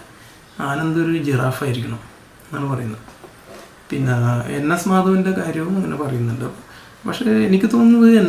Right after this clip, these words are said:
എസ് മാധവൻ ഒക്കെ ഈ ലണ്ടൻ ബത്തേരിയിലെ റുത്തീനുകളൊക്കെ വായിച്ചിട്ടുണ്ടെങ്കിൽ ശരിയാണ്, കുറേ പാശ്ചാത്യ രീതിയിലുള്ള എഴുത്തിൻ്റെയൊക്കെ സ്വാധീനം ഒക്കെ അതിൽ കാണാൻ പറ്റും. സത്യം പറഞ്ഞാൽ സൽമാൻ റുഷ്ദീനെയൊക്കെ ഓർമ്മ വരും അതിലെ രീതി, എഴുത്തിൻ്റെ ശൈലിയൊക്കെ കാണുമ്പോൾ.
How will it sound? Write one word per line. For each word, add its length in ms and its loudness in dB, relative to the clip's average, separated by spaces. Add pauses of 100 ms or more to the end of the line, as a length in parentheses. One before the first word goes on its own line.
എസ് 180 -4
മാധവൻ 360 2 (140)
ഒക്കെ 200 -4 (180)
ഈ 40 0 (140)
ലണ്ടൻ 320 -2
ബത്തേരിയിലെ 560 -2
റുത്തീനുകളൊക്കെ 580 -4
വായിച്ചിട്ടുണ്ടെങ്കിൽ 560 -6 (640)
ശരിയാണ്, 340 0 (120)
കുറേ 240 -4
പാശ്ചാത്യ 500 -4 (540)
രീതിയിലുള്ള 440 0 (120)
എഴുത്തിൻ്റെയൊക്കെ 500 -6 (140)
സ്വാധീനം 380 -4 (320)
ഒക്കെ 180 -10 (120)
അതിൽ 140 -6 (100)
കാണാൻ 280 0
പറ്റും. 220 -8 (640)
സത്യം 240 -2
പറഞ്ഞാൽ 220 -4 (120)
സൽമാൻ 380 0
റുഷ്ദീനെയൊക്കെ 460 -4 (100)
ഓർമ്മ 280 -2
വരും 220 -2
അതിലെ 260 -2
രീതി, 240 0 (180)
എഴുത്തിൻ്റെ 380 -6
ശൈലിയൊക്കെ 400 0
കാണുമ്പോൾ. 320 -16